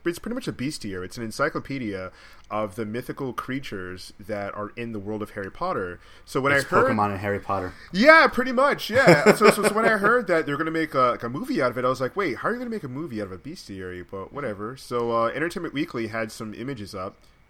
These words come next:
Speaker 1: uh, on set. And I don't know. It looks, uh, it looks, looks like it's gonna be pretty interesting, like a pretty fantastic. I mean,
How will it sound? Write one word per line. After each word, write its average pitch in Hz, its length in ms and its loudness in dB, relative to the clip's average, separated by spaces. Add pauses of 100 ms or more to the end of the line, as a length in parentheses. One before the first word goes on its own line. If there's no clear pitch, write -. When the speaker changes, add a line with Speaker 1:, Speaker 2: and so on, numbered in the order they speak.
(100)
Speaker 1:
uh, 92 400 -6
on 101 220 -8
set. 98 360 -10 (600)
And 104 520 -6
I 156 40 -8
don't 226 80 -8
know. - 60 -12
It - 160 -10
looks, 226 260 -12
uh, 208 380 -4
it 175 40 -8
looks, 202 200 -12
looks 208 100 -10
like 196 120 -10
it's - 80 -14
gonna 180 120 -10
be 165 60 -8
pretty 165 180 -6
interesting, 95 500 -10 (180)
like 107 160 -8
a 110 80 -4
pretty 131 180 -6
fantastic. 123 340 -8
I 104 60 -6
mean, 127 180 -6